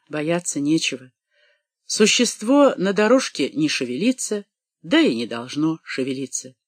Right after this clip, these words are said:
«Поспеши», поторопила его Рэйчел. Руки у него тряслись. Он открыл барабан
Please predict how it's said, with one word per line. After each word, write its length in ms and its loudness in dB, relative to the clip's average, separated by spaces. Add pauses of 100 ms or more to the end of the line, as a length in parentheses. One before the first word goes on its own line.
(840)
«Поспеши», 760 -2 (240)
поторопила 560 -6
его 260 -6
Рэйчел. 400 -8 (520)
Руки 440 -2
у 100 -6
него 400 -6 (140)
тряслись. 600 -10 (500)
Он 200 6
открыл 420 4
барабан 680 2